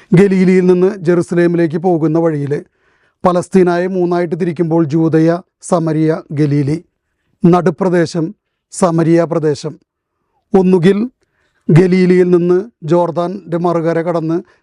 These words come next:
പെരേയ വഴി ജെറീക്കോയിലെത്തി ജെറുസലേമിലേക്ക് കടക്കണം, അല്ലെങ്കിൽ നേരെ സമരിയ വഴി തന്നെ ഇറങ്ങി ജെറീക്കോ വന്ന് ജെറുസലേമിലേക്ക് കടക്കണം. ജിസ്രയേൽ വാലി വടക്ക്, താഴെ ജെറീക്കോ വരെ നീളുന്ന സ്ഥലം, കിഴക്ക് ജോർദാൻ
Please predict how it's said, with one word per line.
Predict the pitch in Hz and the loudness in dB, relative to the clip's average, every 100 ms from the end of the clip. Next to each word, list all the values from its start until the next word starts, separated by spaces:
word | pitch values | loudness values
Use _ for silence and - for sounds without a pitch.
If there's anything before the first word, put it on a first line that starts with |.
| _ | _
പെരേയ | 190 170 175 170 180 | -2 0 0 0 0
വഴി | 170 160 180 - _ _ | 0 -2 -4 -8 _ _
ജെറീക്കോയിലെത്തി | 175 170 170 - 170 175 170 175 | 0 2 0 0 -2 0 -2 -4
ജെറുസലേമിലേക്ക് | 175 165 160 170 151 147 147 160 | -2 0 0 0 0 0 -4 -2
കടക്കണം, | 165 156 151 147 - _ _ _ _ - | -4 -4 -8 -10 -12 _ _ _ _ -2
അല്ലെങ്കിൽ | 185 185 165 185 196 | 0 2 2 0 2
നേരെ | 175 170 175 196 | 2 2 -2 -4
സമരിയ | - 165 165 170 175 185 | -4 -2 0 2 0 0
വഴി | 175 170 | -4 -4
തന്നെ | 156 160 196 _ _ _ | -4 -4 -6 _ _ _
ഇറങ്ങി | 180 165 156 165 196 | 0 0 0 -4 -6
ജെറീക്കോ | 160 165 160 151 175 170 | -2 0 0 0 -2 -2
വന്ന് | 156 160 214 _ _ _ 180 | -2 -4 -6 _ _ _ 0
ജെറുസലേമിലേക്ക് | 175 165 175 156 156 139 156 | 0 0 0 0 0 -2 -2
കടക്കണം. | 160 151 139 135 _ _ - | -2 -4 -10 -14 _ _ 0
ജിസ്രയേൽ | 170 185 208 196 196 190 | 2 2 2 2 2 2
വാലി | 185 175 202 _ _ | 0 -2 -8 _ _
വടക്ക്, | 180 165 170 175 170 - - | -12 -10 -2 0 0 -4 -6
താഴെ | 185 180 180 190 - _ 165 143 | -4 -4 -4 -4 -8 _ -2 0
ജെറീക്കോ | 180 180 165 190 185 | 2 0 0 0 0
വരെ | 180 175 | -2 -2
നീളുന്ന | 175 165 151 165 | -2 -4 -4 -6
സ്ഥലം, | - 170 151 - | -6 -8 -10 -6
കിഴക്ക് | 202 180 185 - 196 208 214 _ _ | -2 0 0 0 0 -2 -10 _ _
ജോർദാൻ | 151 175 175 147 180 | -2 0 0 0 -2